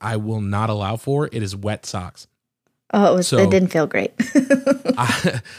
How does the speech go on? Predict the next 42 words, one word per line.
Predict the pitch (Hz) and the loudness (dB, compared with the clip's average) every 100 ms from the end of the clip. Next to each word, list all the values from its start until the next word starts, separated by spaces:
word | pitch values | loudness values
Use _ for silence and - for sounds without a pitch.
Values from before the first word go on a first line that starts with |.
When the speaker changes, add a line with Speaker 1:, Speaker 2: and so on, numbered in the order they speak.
| - _ - - | -20 _ -8 -2
Speaker 1:
I | 127 | 2
would | 139 | 4
have | 135 127 | 2 2
been, | 131 | 0
like, | 117 107 - _ | 0 -2 -8 _
at | 131 123 | -4 -4
the | 120 - - | -6 -8 -14
starting | - 147 147 | 0 2 2
line, | 147 143 147 | 2 2 0
and | 113 | -2
as | 110 | -2
soon | - 135 | -2 0
as | 131 | 0
it | 120 | 0
started | 127 117 | 0 0
raining, | 110 110 104 | 0 -2 -2
I | 101 | -4
would | |
have | 101 | -4
been | 101 | -4
like, | 95 | -2
"I'm | 196 | 0
done." | 185 165 - _ _ - 127 | 0 0 -4 _ _ -6 0
I | 165 170 180 247 - - - | 2 2 0 -2 -4 -6 -2
<laughs> | 269 294 | 0 2
drove | 254 156 175 | 4 4 2
to | 196 | -2
work | 151 160 143 | 0 -2 0
one | 123 113 | -2 0
day. | 110 107 | 0 0
It | 113 | 0
was | 101 | 0
a | |
forty-five | 95 - 139 151 151 | -4 0 0 2 0
minute | 147 147 | 0 0
drive | 143 143 | 0 0
to | 151 | -2
work. | 117 104 - _ | -4 -4 -6 _
I | 113 107 95 92 | -4 -2 -2 -4
opened | 123 147 165 | 0 2 2
my | 160 143 | 0 0
door | 127 127 139 151 | 2 2 0 -2